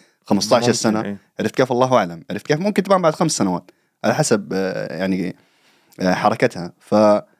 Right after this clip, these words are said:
Speaker 1: فهنا إيش يجي؟ يجي الأوتوفاجي يحل لك مشكلة كبيرة جدًا بإذن الواحد الأحد. يعني إنه، إنه إذا أنا بديت الآن و-، وموضوع الصيام، يعني موضوع الصيام الحلو وين فيه؟ الحلو إنك تقدر تصوم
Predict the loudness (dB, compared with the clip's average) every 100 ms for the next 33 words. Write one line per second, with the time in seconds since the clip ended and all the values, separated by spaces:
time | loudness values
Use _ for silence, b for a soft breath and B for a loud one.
0 | _ _ _ _ _ 0 4 4 4 2
1 | -2 0 -2 -2 0 2 0 -2 -4 -2
2 | -2 -4 -6 -16 _ _ _ -6 -4 -4
3 | -2 -4 -4 -8 -10 -10 -8 -8 -8 -6
4 | -4 -2 0 -2 -2 -4 -4 _ _ _
5 | _ 0 2 2 0 -2 -8 -10 -12 -8
6 | -4 -2 -2 -6 _ _ _ _ _ _
7 | _ -4 -2 0 0 -2 0 0 0 -2
8 | 2 2 2 0 -2 -4 -8 _ _ _
9 | _ _ _ _ -4 0 0 0 -4 _
10 | -6 -2 0 2 4 2 0 0 2 2
11 | 0 -4 -4 0 2 2 2 0 0 0
12 | 0 0 2 0 0 -6 -8 -4 0 0
13 | 2 0 -2 -2 0 0 -4 -2 2 2